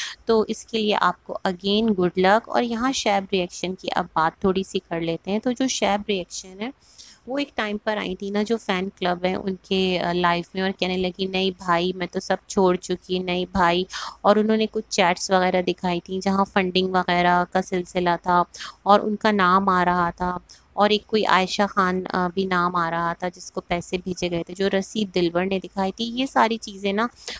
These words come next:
अधूरी रह गई। तो मैं ये कहती हूँ जब चीज़ें लेकर आए ना तो उन्हें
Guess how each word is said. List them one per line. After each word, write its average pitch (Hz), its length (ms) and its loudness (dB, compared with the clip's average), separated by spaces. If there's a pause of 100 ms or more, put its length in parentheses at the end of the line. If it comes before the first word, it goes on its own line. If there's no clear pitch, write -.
(100)
अधूरी 226 440 8
रह 185 140 2
गई। 170 160 -6
तो 247 120 -2
मैं 277 140 2
ये 294 160 4
कहती 247 320 2
हूँ 269 120 2
जब 262 220 0
चीज़ें 220 340 0
लेकर 233 340 2
आए 190 160 0
ना 202 140 0
तो 233 140 -6
उन्हें 208 340 -2